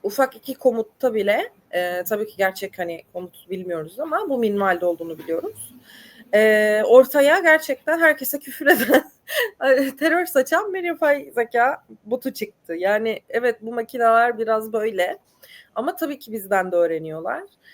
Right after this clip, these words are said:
Eee, ancak şunu fark ettik o gece, Türkçe de özellikle, eee, yani Türkçe'ye daha çok odaklandığımız için, muhtemelen diğer dillerde de böyledir.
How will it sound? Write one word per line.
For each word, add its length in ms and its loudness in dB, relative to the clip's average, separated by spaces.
Eee, 640 0
ancak 420 -2
şunu 200 -6
fark 380 0
ettik 380 -10
o 120 -2
gece, 600 -6
Türkçe 680 -4
de 100 -2
özellikle, 840 -4
eee, 60 -12
yani 200 -12
Türkçe'ye 320 -4
daha 140 2
çok 200 -8
odaklandığımız 720 -8
için, 240 -18
muhtemelen 500 -6
diğer 260 0
dillerde 400 -8
de 140 -20
böyledir. 480 -14